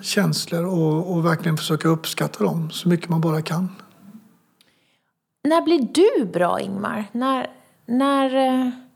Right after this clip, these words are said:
Speaker 2: vad behöver du för att kunna vara ditt bästa tränar-jag?
Speaker 1: Jag, jag jobbar nog väldigt mycket efter ett meningsfullt, ehm,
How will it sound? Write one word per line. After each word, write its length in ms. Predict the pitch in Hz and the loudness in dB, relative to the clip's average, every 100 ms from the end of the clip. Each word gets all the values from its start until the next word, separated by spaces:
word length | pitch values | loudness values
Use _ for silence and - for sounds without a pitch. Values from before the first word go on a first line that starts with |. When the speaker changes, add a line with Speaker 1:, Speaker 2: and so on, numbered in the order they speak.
| _ _ _ _ | _ _ _ _
Speaker 2:
vad 120 | 269 | 0
behöver 280 | 339 339 311 | 4 4 2
du 240 | 262 359 359 | 4 4 4
för 120 | 330 | 0
att 60 | |
kunna 220 | 330 254 214 | 2 2 4
vara 180 | 196 | 2
ditt 240 | 185 196 196 | 2 -2 0
bästa 360 | 208 - - | 0 0 -4
tränar-jag? 1120 | 190 - 196 180 175 196 190 196 190 190 185 - - _ _ _ _ _ _ _ _ _ _ - | -4 0 0 0 -2 -2 -2 -2 -4 -8 -10 -12 -20 _ _ _ _ _ _ _ _ _ _ -6
Speaker 1:
Jag, 520 | 202 196 196 185 202 - 202 - - | 0 2 2 2 0 -6 -16 -18 -10
jag 320 | 190 180 196 | 0 4 6
jobbar 240 | 190 160 | 4 2
nog 340 | 156 147 170 - | 0 -2 -6 -8
väldigt 440 | 185 175 156 160 185 | -2 0 2 0 0
mycket 300 | 170 160 151 | -2 -2 -4
efter 200 | - 147 | -4 -6
ett 120 | 165 | 0
meningsfullt, 1000 | 175 151 156 - 180 156 - - - - _ _ _ _ _ _ _ - | 0 0 -2 -2 0 0 -4 -12 -14 -14 _ _ _ _ _ _ _ -4
ehm, 800 | 160 156 151 151 151 156 135 | 0 0 -2 -2 -2 -4 -6